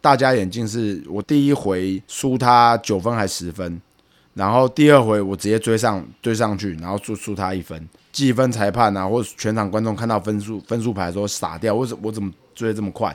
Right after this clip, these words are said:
就第二回我，我整个追起来，他只进一分。第三回其实不相上下，就各进一分，所以我输他一分，就这样结束比赛。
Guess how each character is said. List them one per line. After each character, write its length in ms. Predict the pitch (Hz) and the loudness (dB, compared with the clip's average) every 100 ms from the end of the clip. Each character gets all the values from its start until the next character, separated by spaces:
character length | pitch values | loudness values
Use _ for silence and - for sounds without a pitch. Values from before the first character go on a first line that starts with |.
| - - | -8 -4
就 100 | 160 | 0
第 180 | 185 180 | 6 8
二 80 | 151 | 10
回 120 | 123 | 8
我， 200 | 107 90 - _ _ | 4 -4 -10 _ _
我 160 | - 110 | -6 -4
整 120 | 120 | -2
个 80 | 117 | -2
追 200 | 139 143 | 2 4
起 160 | - 95 | 2 -2
来， 100 | 82 | 0
他 140 | 120 | -2
只 80 | 101 | -2
进 200 | 117 107 | -6 -4
一 60 | |
分。 180 | 92 92 85 - - - | -4 -8 -12 -18 -20 0
第 140 | 214 | 4
三 240 | 165 180 165 | 8 8 8
回 280 | 127 110 104 _ _ _ _ | 6 4 0 _ _ _ _
其 140 | - | 0
实 60 | 139 | 0
不 120 | 139 | 2
相 180 | 143 135 | 4 4
上 200 | 131 123 | 2 0
下， 260 | 117 90 - | 0 0 -4
就 100 | - | -8
各 200 | 123 139 | 0 0
进 180 | 110 117 | 2 0
一 120 | 110 | -2
分， 280 | 98 101 90 | -2 -4 -6
所 160 | - 120 | 0 2
以 40 | |
我 140 | 127 92 | 2 0
输 180 | - 101 | -4 -2
他 180 | 101 | 0
一 60 | 101 | -2
分， 300 | 85 85 85 - | -6 -10 -12 -8
就 100 | 113 | -4
这 60 | 113 | -2
样 100 | 90 | -2
结 140 | 87 | -4
束 100 | 95 | -8
比 140 | 85 | -10
赛。 260 | 78 82 | -14 -16